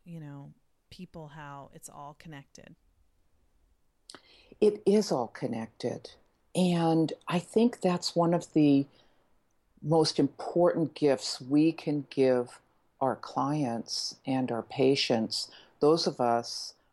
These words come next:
Speaker 2: who work in an integrated model, because so many people suffer from seeing a mental health person who knows not about their body and seeing a physical health person who knows not about their mental health.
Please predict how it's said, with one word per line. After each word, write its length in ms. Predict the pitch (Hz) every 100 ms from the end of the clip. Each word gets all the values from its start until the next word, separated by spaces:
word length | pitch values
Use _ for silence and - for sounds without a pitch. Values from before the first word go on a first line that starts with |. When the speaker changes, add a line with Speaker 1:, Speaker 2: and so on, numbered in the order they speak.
| _
Speaker 2:
who 120 | 156
work 480 | 131 135 139 147 151
in 80 | 123
an 140 | 113
integrated 680 | - 151 165 - 127 117 113
model, 560 | 120 131 151 156 107 -
because 540 | 139 - 143 139 135
so 280 | - - 208
many 260 | 240 214 175
people 680 | - - 160 156 156 143 139 - _ -
suffer 680 | - - 165 160 - 156
from 580 | 151 - 143 139 135 131 - - - _ -
seeing 420 | - - 165 165
a 60 |
mental 440 | 175 170 170 - 190
health 380 | - 160 147 -
person 520 | 143 123 - - 139 139
who 120 | 151
knows 380 | 139 131 127 - _ -
not 320 | 143 147 160
about 320 | 147 117 110
their 100 | 117
body 560 | 107 113 110 110 120 156 _ - _ -
and 220 | 156 143
seeing 340 | - 190 180
a 40 | 135
physical 640 | - 202 233 175 - 127
health 320 | 135 135 123 -
person 440 | 127 120 - 123
who 160 | 147 139 -
knows 400 | 127 139 135 -
not 240 | 147 143
about 300 | 139 127 123
their 80 | 139
mental 420 | 131 127 123 113
health. 480 | 113 135 156 139 113